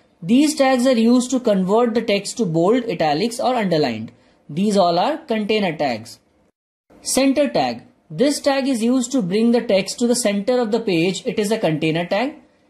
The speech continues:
H one to H six tags. These tags are used to mark piece of text as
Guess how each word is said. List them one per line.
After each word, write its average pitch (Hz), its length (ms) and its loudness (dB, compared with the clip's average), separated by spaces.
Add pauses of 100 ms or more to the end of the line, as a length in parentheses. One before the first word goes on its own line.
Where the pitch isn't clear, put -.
H 214 240 -4
one 285 240 2
to 277 180 0
H 196 160 0
six - 380 -6
tags. 151 480 -4 (260)
These 285 340 0
tags 240 320 0
are 247 140 2
used 220 320 0
to 247 80 0
mark 190 460 -2
piece 208 260 -4
of 208 220 -2
text 170 420 -2
as 170 380 -2